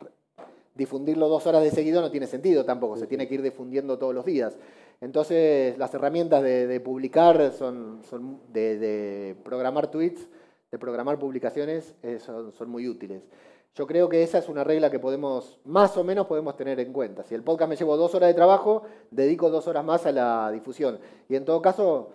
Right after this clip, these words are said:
grabemos menos, porque si vamos a grabar y nadie lo va a escuchar,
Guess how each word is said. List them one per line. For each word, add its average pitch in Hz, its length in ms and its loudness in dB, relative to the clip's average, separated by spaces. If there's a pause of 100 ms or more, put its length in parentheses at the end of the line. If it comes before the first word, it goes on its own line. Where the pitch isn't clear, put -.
(360)
grabemos 139 440 0
menos, 123 380 -2
porque 104 220 -14
si 120 120 -10
vamos 147 300 -2
a 147 40 0
grabar 147 280 6
y 123 40 -6
nadie 139 220 0
lo 135 80 2
va 143 80 4
a 135 40 0
escuchar, 160 500 0